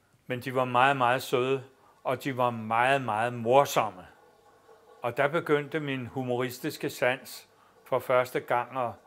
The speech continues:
at blomstre lidt, da jeg var sammen med dem. For jeg lærte jo sådan set at tale, ligesom de gjorde. Og, <laughs> og, øh, de er jo meget, meget morsomme.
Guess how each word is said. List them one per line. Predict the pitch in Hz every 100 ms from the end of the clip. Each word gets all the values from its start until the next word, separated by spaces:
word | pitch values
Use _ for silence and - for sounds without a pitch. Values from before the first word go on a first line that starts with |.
| - _ -
at | 123
blomstre | - 127 123 - 143
lidt, | 123 120 120 - _ _ _ - - - -
da | 127
jeg | 120
var | 117
sammen | - 120 123
med | 131
dem. | 131 120 117
For | -
jeg | 127 123
lærte | 123 131 143
jo | 151
sådan | - 143
set | - 143 123
at | 131
tale, | - 135 131 143
ligesom | 131 120 147
de | 151 135 120
gjorde. | 135 123 123 120 - - - - - -
Og, | 131 123 107 -
<laughs> | 165 - _ _ _ - - - - - _ - - -
og, | - 117 110 110 110
øh, | 107 104 98 120 123 -
de | 135
er |
jo | 127 123
meget, | 117 127 135
meget | 117 110 110
morsomme. | 104 104 - 120 104